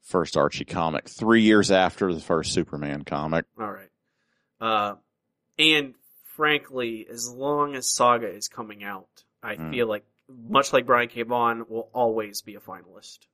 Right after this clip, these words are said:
Speaker 2: Uh,
Speaker 1: Yeah.
Speaker 2: it's, and that is as much, I mean, that's, the storytelling in Saga is much her as it is him. Uh, and it is always good. It all,
Speaker 1: Mm.
Speaker 2: it, it is a constant.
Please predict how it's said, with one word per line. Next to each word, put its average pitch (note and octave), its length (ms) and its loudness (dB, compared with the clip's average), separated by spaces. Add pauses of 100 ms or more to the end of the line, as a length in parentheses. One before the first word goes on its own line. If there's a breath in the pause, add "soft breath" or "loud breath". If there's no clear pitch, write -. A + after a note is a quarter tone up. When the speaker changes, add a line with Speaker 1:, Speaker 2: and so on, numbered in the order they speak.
(240)
Speaker 2:
Uh, G2+ 280 -6
Speaker 1:
Yeah. D#2 240 0 (580)
Speaker 2:
it's, - 240 -18 (1400)
and D3+ 200 2
that E3 220 6
is D3+ 280 -2
as C3+ 140 -8
much, C3+ 440 -2 (1000)
I B2+ 40 -16
mean, B2+ 280 -10 (520)
that's, C3 320 -2
the D3 120 -10
storytelling D3+ 540 2
in A2+ 80 -10
Saga B2 320 2
is G#2+ 160 -8
much A#2 220 -12
her A2+ 280 -8
as - 200 -16
it G#2 60 -20
is - 180 -8
him. G#2 280 -20 (1000)
Uh, F2+ 300 -18 (240)
and G2 300 -8 (1080)
it A#2 160 -14 (180)
is A#2+ 160 -8
always C3+ 420 -2
good. C#3+ 300 4 (340)
It B2 120 -18 (100)
all, B2 200 2
Speaker 1:
Mm. D#3 180 -2
Speaker 2:
it, A#2+ 220 -4
it B2 120 -2
is A#2 120 -4
a B2 40 -4
constant. - 680 -4